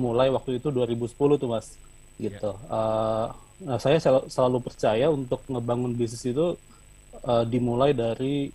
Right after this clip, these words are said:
Speaker 1: kita harus menyelesaikan masalah yang ada di, eh, sekitar atau di masalah pribadi kita ya. Nah,
Speaker 2: Hmm.
Speaker 1: saat itu, eh, saya sama partner saya, namanya Yuka,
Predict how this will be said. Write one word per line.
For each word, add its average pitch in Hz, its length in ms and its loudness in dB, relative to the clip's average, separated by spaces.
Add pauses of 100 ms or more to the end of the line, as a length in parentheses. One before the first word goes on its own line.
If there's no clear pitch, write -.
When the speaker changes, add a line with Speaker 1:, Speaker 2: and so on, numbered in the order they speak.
(140)
Speaker 1:
kita 127 240 -4
harus 123 320 0
menyelesaikan 117 560 -2
masalah 117 560 0
yang 120 240 -4
ada 110 240 0
di, 110 240 -2 (640)
eh, 107 160 -2
sekitar 113 560 0
atau 139 240 2
di 123 320 0 (160)
masalah 120 400 0
pribadi 113 320 -2
kita 104 320 -4
ya. - 20 -18 (540)
Nah, 127 80 0
Speaker 2:
Hmm. 107 80 -8
Speaker 1:
saat 117 240 2
itu, 175 320 2 (160)
eh, 135 80 -6
saya 131 400 2
sama 127 240 -2
partner 117 480 0
saya, 110 480 -2
namanya 117 320 -2
Yuka, - 320 -2